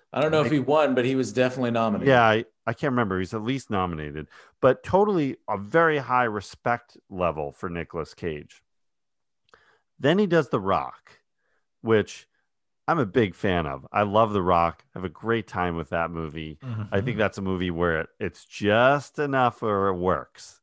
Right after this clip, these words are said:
Speaker 2: Any
Speaker 3: Mm-hmm.
Speaker 2: more would have been too much. But, um, and then immediately follows that up with Con Air, which
Speaker 3: Mm-hmm.
Speaker 2: D-, David's a big fan of. I think it, that's where it goes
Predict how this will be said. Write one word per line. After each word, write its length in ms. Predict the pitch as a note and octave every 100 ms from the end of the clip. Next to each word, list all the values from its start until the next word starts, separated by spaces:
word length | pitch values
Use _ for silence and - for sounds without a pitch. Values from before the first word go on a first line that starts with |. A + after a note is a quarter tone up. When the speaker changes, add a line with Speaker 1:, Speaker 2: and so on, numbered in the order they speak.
| _ -
Speaker 2:
Any 200 | G#2 A2+
Speaker 3:
Mm-hmm. 80 |
Speaker 2:
more 360 | A2+ A2 A2 G#2+
would 140 | G2+
have 80 | F#2+
been 180 | F#2 E2+
too 160 | - F#2+
much. 380 | D#2+ - _ -
But, 220 | F2 D2+ - - - _ -
um, 400 | F#2+ E2+ D#2 - _ _ _ _ _ _ _ -
and 160 | A#2
then 220 | B2 B2 -
immediately 580 | B2+ A2+ C3+ E3 C#3 A#2+
follows 420 | G2+ G2 G2+ F2+
that 120 | F#2+
up 180 | E2+ E2
with 160 | F2 -
Con 320 | - F2+ F2
Air, 360 | C3 A2+ C2+ _ _ _
which 220 | F#2+ G2+
Speaker 3:
Mm-hmm. 460 | G#2+ G2+ F2+ G2+ G2 - _ _ _ - -
Speaker 2:
D-, 140 | A2 F2+
David's 400 | G#2 G2 G#2+ A#2+
a 60 |
big 240 | A2+ A#2 -
fan 280 | G#2 F2+
of. 180 | F2 F#2+ -
I 180 | G2+ G#2
think 220 | A2+ G2
it, 400 | G2 E2 - G#2
that's 240 | G2 -
where 160 | G2 F2+
it 80 | D#2+
goes 320 | F2+ E2